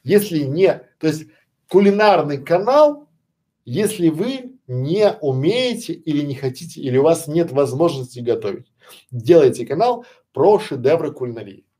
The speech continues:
Вот здесь образовательный контент, просто вы берёте некий шедевр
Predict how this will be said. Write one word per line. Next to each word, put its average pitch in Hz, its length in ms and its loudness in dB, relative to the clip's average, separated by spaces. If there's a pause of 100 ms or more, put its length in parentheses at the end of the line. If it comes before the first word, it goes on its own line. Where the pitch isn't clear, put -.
(140)
Вот 151 120 -8
здесь 240 440 -8
образовательный 151 800 2
контент, 202 480 -6
просто 147 240 -8
вы 147 100 -4
берёте 131 320 -2
некий 123 220 -12
шедевр 226 520 0